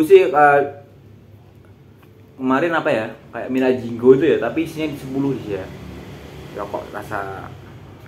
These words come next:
cita rasanya lumayan gurih.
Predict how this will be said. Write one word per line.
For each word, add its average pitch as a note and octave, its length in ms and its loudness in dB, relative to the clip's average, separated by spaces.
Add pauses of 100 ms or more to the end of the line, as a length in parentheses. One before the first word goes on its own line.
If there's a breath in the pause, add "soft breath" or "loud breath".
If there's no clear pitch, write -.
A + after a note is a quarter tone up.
(840)
cita - 240 -10
rasanya A2+ 560 -4 (640)
lumayan B2 320 -2
gurih. A#2 320 -4